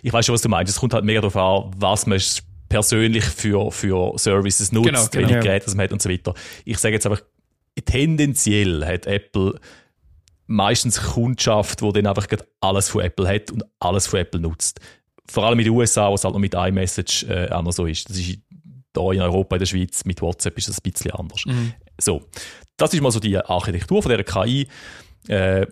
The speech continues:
Speaker 1: wie gesagt, wenn ihr da noch ein bisschen mehr wollt wissen wollt, hört den angefressten Podcast vom letzten Dienstag. Und ich glaube, jetzt gehen wir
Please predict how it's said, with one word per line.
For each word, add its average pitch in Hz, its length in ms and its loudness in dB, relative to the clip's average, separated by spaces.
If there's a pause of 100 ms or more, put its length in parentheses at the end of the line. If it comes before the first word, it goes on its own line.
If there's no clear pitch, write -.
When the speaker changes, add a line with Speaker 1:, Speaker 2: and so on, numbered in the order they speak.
(100)
Speaker 1:
wie 104 80 -4
gesagt, 92 320 -2
wenn 92 80 -2
ihr 85 60 -2
da 87 100 0
noch 87 140 0
ein 90 60 0
bisschen 87 180 -2
mehr 98 140 4
wollt 95 120 2
wissen 92 340 0
wollt, 87 160 -2
hört 92 120 -6
den - 80 0
angefressten 117 500 0
Podcast 92 600 -2
vom 87 260 -4 (260)
letzten 85 340 -4
Dienstag. 170 420 -2 (420)
Und 110 420 0
ich 117 80 -4
glaube, 107 140 0
jetzt - 140 -4
gehen 113 160 4
wir 110 240 2